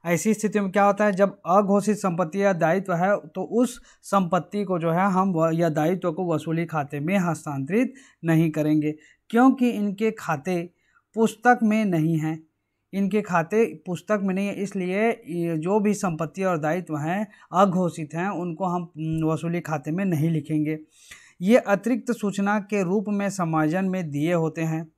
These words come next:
अतिरिक्त सूचना के रूप में समायोजन में, जैसे प्रश्न हम देखते हैं उसमें क्या होता है, समायोजन में इस प्रकार से दिया होता है, इस प्रकार से जैसे यहाँ पर समायोजन में दिया है ऐसे ही समायोजन में दिया रहता है, बोल रहा है।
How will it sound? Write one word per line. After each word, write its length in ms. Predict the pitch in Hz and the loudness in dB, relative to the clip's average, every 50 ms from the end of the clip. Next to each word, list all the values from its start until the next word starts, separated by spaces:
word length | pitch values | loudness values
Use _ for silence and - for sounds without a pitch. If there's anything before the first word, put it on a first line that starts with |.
| _ _ _ _ _ _ _ _ _ _ _ _ - | _ _ _ _ _ _ _ _ _ _ _ _ -2
अतिरिक्त 460 | 170 170 165 - 214 226 196 214 226 | -2 -2 0 0 -2 -4 -2 -2 -2
सूचना 380 | 220 220 214 185 - 196 196 202 | -2 -2 -4 -4 -2 -2 -4 -2
के 100 | 185 190 | -2 -2
रूप 120 | 202 185 | -2 -2
में 120 | 185 202 196 | -2 -4 -4
समायोजन 480 | 196 - 175 165 160 156 156 170 185 | -2 -2 -2 0 0 0 -2 -2 -2
में, 100 | 196 185 | -4 -2
जैसे 220 | 165 180 180 170 190 | -2 -2 -2 -2 -4
प्रश्न 320 | 160 170 185 175 - 202 | -4 -4 -4 -2 -2 -2
हम 160 | 190 185 185 165 | -2 -2 -2 -2
देखते 260 | 160 151 - - 208 | -2 -4 -4 -4 -2
हैं 200 | 208 214 226 226 - - - _ _ | -2 0 -2 -2 -6 -12 -20 _ _
उसमें 280 | - 180 175 196 196 185 | -8 -6 -4 -2 -2 0
क्या 120 | 196 196 190 | 0 2 2
होता 180 | 190 185 202 | 2 2 0
है, 60 | 202 | -2
समायोजन 560 | 190 196 185 170 165 160 156 160 156 190 190 185 | -2 -2 -2 0 0 0 0 0 -2 -2 -2 -2
में 200 | 185 196 214 220 - - - _ - | -2 -2 -4 -6 -8 -12 -20 _ -6
इस 140 | 190 196 196 | -6 -4 -4
प्रकार 280 | 190 196 190 196 190 180 | -4 -2 0 2 0 0
से 100 | 185 180 | 0 -2
दिया 200 | 170 180 185 185 | 0 2 4 4
होता 200 | 185 180 180 180 | 4 4 2 0
है, 100 | 175 165 | 0 -2
इस 100 | 160 156 | -4 -6
प्रकार 260 | - 175 160 175 170 | -6 -2 0 0 0
से 140 | 143 170 160 | 0 -2 -2
जैसे 240 | 160 160 151 160 | -4 -4 -4 -4
यहाँ 220 | 156 156 151 156 151 | -4 -4 -2 -4 -4
पर 120 | 151 170 156 | -4 -6 -6
समायोजन 420 | - 165 156 147 143 139 160 180 | -4 -4 -2 -2 -2 -2 -2 -4
में 140 | 185 170 156 | -2 -2 -2
दिया 200 | 151 165 180 175 | -2 0 0 0
है 160 | 175 196 208 - - - - - - | 0 -2 -4 -8 -14 -20 -16 -8 -4
ऐसे 240 | 170 175 160 - 214 | -2 -2 0 2 2
ही 80 | 214 196 | 2 2
समायोजन 460 | 202 180 170 156 151 147 151 170 170 | 0 -2 -2 -2 -2 -2 -2 -4 -4
में 220 | 165 175 202 233 - _ _ _ _ - | -4 -4 -6 -8 -10 _ _ _ _ -8
दिया 240 | 147 151 170 180 190 | -2 0 2 2 4
रहता 260 | 190 180 180 - 180 | 2 0 0 0 0
है, 60 | 180 | 0
बोल 180 | 170 170 165 160 | 0 -2 -4 -4
रहा 120 | 170 165 | -4 -4
है। 140 | 160 160 160 | -6 -8 -10